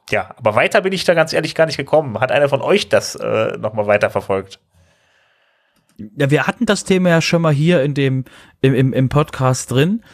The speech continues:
Speaker 2: dass quasi die Francesca das angesprochen hat, wie wär's, wenn wir quasi für alle da draußen ein bisschen planbarer, ein bisschen besser verständlich sind und wenn,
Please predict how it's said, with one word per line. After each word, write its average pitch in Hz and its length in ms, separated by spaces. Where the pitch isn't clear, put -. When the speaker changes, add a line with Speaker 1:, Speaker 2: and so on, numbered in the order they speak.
Speaker 2:
dass - 260
quasi 131 480
die 127 200
Francesca 156 800
das 135 240
angesprochen 151 600
hat, 135 220
wie 143 380
wär's, 151 400
wenn 131 180
wir 131 120
quasi 123 520
für - 260
alle 147 220
da 143 140
draußen 139 440
ein 123 80
bisschen 135 360
planbarer, 156 760
ein 131 140
bisschen 143 460
besser 147 240
verständlich 170 640
sind 214 300
und 147 160
wenn, 139 200